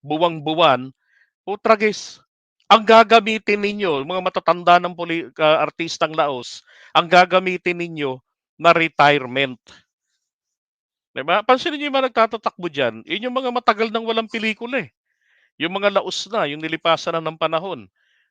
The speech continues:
nung uso pa sinehan. Di ba? Tapos ngayon, eto sasabak sa politika. Didikit dun sa mga ibang politiko,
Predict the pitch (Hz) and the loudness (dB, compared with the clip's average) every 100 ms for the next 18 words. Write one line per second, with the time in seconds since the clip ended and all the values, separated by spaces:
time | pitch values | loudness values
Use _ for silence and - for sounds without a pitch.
0 | _ 151 147 165 - - 139 - 147 156 | _ -10 -8 -8 -8 -2 -2 -2 -8 -4
1 | 170 120 92 _ _ _ _ _ _ _ | -4 -6 -12 _ _ _ _ _ _ _
2 | _ _ 123 120 170 196 _ _ _ _ | _ _ -6 0 -2 -2 _ _ _ _
3 | 135 - - 202 226 170 175 165 _ _ | -2 -2 -8 -2 -2 -2 -4 -10 _ _
4 | _ 151 170 180 151 143 143 135 135 - | _ -2 -2 -2 -2 2 0 2 -2 -4
5 | 147 143 135 123 127 147 123 _ _ _ | -10 -8 -8 -8 -6 -4 -4 _ _ _
6 | _ - 160 165 175 175 - 175 160 185 | _ 0 2 4 2 2 -2 -8 -4 -6
7 | 170 170 170 160 160 165 147 143 156 170 | -6 -6 -4 -2 -4 -8 -8 -8 -8 -6
8 | 160 156 196 160 151 143 | -6 -6 -8 -4 -4 -4